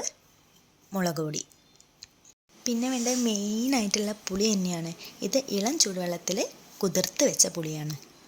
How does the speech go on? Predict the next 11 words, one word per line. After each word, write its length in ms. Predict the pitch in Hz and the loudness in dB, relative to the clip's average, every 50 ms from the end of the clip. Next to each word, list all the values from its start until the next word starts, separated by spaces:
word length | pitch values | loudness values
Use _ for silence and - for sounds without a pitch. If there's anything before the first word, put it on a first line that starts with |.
| - - - - - - - - - _ _ _ - | -20 -20 -20 -20 -20 -20 -20 -20 -20 _ _ _ -10
അടുത്തത് 420 | 196 185 190 185 - 196 185 - 202 262 285 - - - | -8 -6 -4 -2 -2 -2 0 0 0 0 4 8 8 8
ശർക്കരയാണ്. 760 | - 185 175 180 - - - 208 202 208 190 170 165 175 214 254 - - | 8 6 0 -8 -10 -4 -4 -2 -2 -2 -2 -2 -4 -4 -6 -6 -6 -4
ഇത് 100 | 170 214 208 - | -4 -4 -4 -2
കഴുകി 380 | 196 170 160 165 165 165 233 247 196 | -4 -2 -2 -2 0 2 2 2 2
വൃത്തിയാക്കി 520 | - - - - - - 240 214 185 - 220 170 | 2 -2 -6 -2 0 2 2 2 2 0 -2 -2
വെച്ചതാണ്. 520 | 147 - - - 151 151 151 151 160 - - - - - - - - - - - - - - - - - - _ _ _ _ - 196 | 4 4 4 4 4 0 -4 -2 0 0 0 0 -4 -10 -14 -14 -14 -16 -20 -20 -20 -20 -20 -20 -20 -20 -20 _ _ _ _ -4 -2
വറവിലേക്ക് 540 | 202 190 185 180 190 190 190 190 196 - 196 180 | -2 0 0 0 2 2 2 0 0 -2 -4 -2
ആവശ്യമായ 400 | 165 156 160 - 175 170 175 202 240 214 | 2 4 4 4 4 2 -2 -2 -2 -2
വെളിച്ചെണ്ണ, 500 | 156 156 151 - - 165 156 160 160 175 214 311 - - | -2 2 4 4 4 4 2 -2 -6 -6 -6 -6 -8 -8
ഉണക്കമുളക്, 600 | 165 156 151 - - 165 160 156 156 151 151 208 302 - | -8 -8 -8 -8 -8 -8 -6 -6 -8 -6 -6 -6 -6 -4
കടുക്. 320 | - 180 147 143 139 - | -6 -6 -6 -6 -6 -8